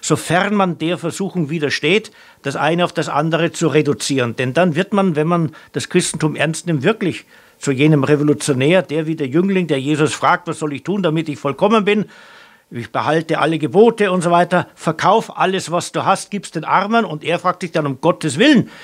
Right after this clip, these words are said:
wer kümmert sich dann um mein Unternehmen? Die Leute werden arbeitslos, wie beliefere ich die Märkte, was passiert dann? Das ist die Logik sozusagen der Welt. Die Spannungsbalance ist das Wichtige.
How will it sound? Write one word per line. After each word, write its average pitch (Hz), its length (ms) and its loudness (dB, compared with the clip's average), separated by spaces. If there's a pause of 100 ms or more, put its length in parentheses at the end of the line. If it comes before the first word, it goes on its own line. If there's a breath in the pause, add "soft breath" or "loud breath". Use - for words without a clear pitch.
(140 loud breath)
wer 147 120 2
kümmert 180 320 4
sich 165 160 0
dann 165 160 2
um 156 120 -2
mein 160 200 0
Unternehmen? 175 600 2
Die 143 80 -2
Leute 214 340 4
werden 160 140 -4
arbeitslos, 143 680 -2
wie 151 100 -2
beliefere 170 440 0
ich - 80 -6
die 175 100 0
Märkte, 226 460 0
was 151 160 -8
passiert 190 420 -2
dann? 226 200 -2 (380 loud breath)
Das 220 160 2
ist 269 200 -6
die 254 100 0
Logik 233 640 0 (320 soft breath)
sozusagen 196 400 -2
der 190 200 2
Welt. 170 360 -2 (340 soft breath)
Die 170 60 -6
Spannungsbalance 143 880 -4
ist 113 100 -14
das 127 160 -12
Wichtige. 226 460 -4